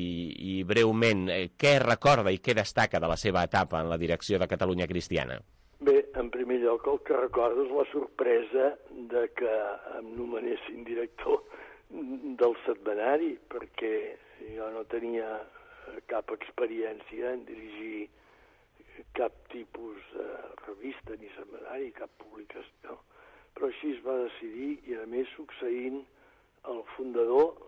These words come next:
Speaker 2: o els fundadors, mossèn Joan Evangelista Jarque i mossèn Malgosa, Francesc Malgosa, i aleshores, doncs, eh,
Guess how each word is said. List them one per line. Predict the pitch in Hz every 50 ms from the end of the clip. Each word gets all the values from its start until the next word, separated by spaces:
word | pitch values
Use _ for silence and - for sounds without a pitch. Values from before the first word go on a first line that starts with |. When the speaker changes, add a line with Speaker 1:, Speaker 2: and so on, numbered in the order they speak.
| - - - - _ _ _ _ -
Speaker 2:
o | - - 104 107
els | 107 101 -
fundadors, | - - 113 104 104 107 104 107 127 143 156 156 -
mossèn | - 135 110 - - - 104 104 107 107 - - - - - - - - - - - _ _ _ _ _ - - -
Joan | - 113 113 110 107 107 107 101
Evangelista | 101 107 107 104 107 107 107 107 - - 120 117
Jarque | 104 113 123 123 117 - - 123 127
i | 131
mossèn | 135 127 117 - 110 113
Malgosa, | 110 110 107 107 107 120 120 120 107 107 113 127 -
Francesc | - 120 113 104 - 117 110 - - -
Malgosa, | 113 113 113 117 123 117 107 104 - - - - - - - - - - _ - - _ _
i | - - 131
aleshores, | 117 117 117 104 117 117 113 107 117 113 - -
doncs, | 127 127 127 117 110 - - -
eh, | 107 - 117 113 113 - 104 - - - - -